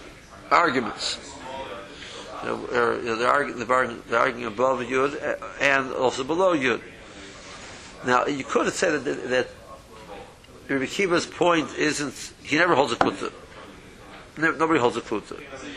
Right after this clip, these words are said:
He holds, if you learn Zerk Mimoshid, so the, the Matam Yud is not any worse than the Malam Yud,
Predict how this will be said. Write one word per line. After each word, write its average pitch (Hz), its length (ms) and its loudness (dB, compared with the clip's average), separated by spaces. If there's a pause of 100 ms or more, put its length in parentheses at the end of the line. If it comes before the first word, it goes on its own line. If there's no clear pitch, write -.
(280)
He 110 80 2
holds, 131 240 6
if 123 80 -2
you 123 40 2
learn 151 140 4
Zerk 143 240 4
Mimoshid, 135 600 4
so 131 180 0
the, 117 160 -6 (100)
the 123 80 0
Matam 156 320 4
Yud 143 120 4
is - 80 2
not 135 120 4
any 127 140 2
worse 127 240 0
than 120 80 -8
the 120 40 0
Malam 151 300 6
Yud, 143 400 4